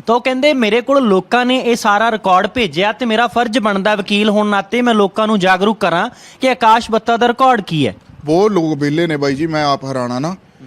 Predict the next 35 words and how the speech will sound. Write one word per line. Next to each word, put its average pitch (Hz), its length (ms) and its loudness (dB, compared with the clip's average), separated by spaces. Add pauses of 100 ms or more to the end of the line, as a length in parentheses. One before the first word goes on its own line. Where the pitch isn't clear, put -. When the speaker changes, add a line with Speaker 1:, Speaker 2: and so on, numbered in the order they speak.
(280)
Speaker 2:
ਇਹਦੇ 160 180 0
ਕਹਿਣ 170 220 -2
ਮੁਤਾਬਕ 165 420 -2
ਲੋਕ 160 240 0
ਵਿਹਲੇ 175 380 2
ਨੇ, 139 140 -4 (720)
ਹਨਾ। 214 200 0 (380)
ਭੁੱਲਰ 185 260 0
ਦਾ 208 100 0
ਤਾਂ 269 120 0
ਨਹੀਂ 330 80 0
ਭੇਜਿਆ 269 280 0
ਕੁਛ 247 160 -2
ਇਹਨੂੰ, 269 240 0 (260)
ਜਿਹਦੇ 190 220 0
ਘਰੋਂ 226 280 2
ਇਹ 233 80 -2 (180)
ਸੱਤ 196 280 -4
ਕਰੋੜ 208 300 0
ਫੜਿਆ 196 320 0
ਗਿਆ, 202 300 -2 (260)
ਜਿਹਦੇ 190 280 0
ਘਰੋਂ 226 240 0
ਇੰਨਾ 208 220 0
ਕੁਛ 208 220 0
ਫੜਿਆ 190 340 -2
ਗਿਆ, 202 340 -2 (220)
ਉਹ 247 120 0
ਤਾਂ 320 140 0
ਨਹੀਂ 208 120 2
ਇਹਨੂੰ 202 160 0
ਕੁਛ 214 160 -2
ਭੇਜਿਆ 196 300 0
ਕਿਸੇ 190 240 -2
ਨੇ। 214 160 -6